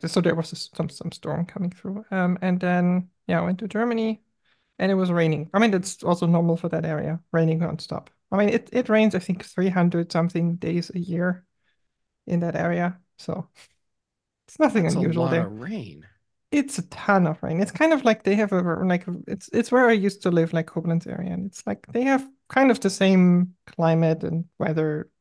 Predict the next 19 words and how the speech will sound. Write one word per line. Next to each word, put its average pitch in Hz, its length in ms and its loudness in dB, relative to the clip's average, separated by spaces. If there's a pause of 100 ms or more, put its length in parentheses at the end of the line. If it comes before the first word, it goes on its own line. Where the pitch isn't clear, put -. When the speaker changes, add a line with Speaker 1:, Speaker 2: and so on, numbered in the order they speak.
Speaker 1:
patterns 156 480 -2
that 160 240 -8
the 160 80 -8
U 175 100 -4
K 190 240 -2
has. 185 360 -4 (600)
So - 80 -12
Speaker 2:
Mm-hmm. 120 160 -12
Speaker 1:
especially 175 380 -4
London 170 340 2
area. 160 280 -4
So 202 100 0
it's 214 120 0
not 311 140 4
a, 220 100 2 (140)
it's - 140 -8
not 254 100 -2
heavy 202 420 0
rain 214 440 0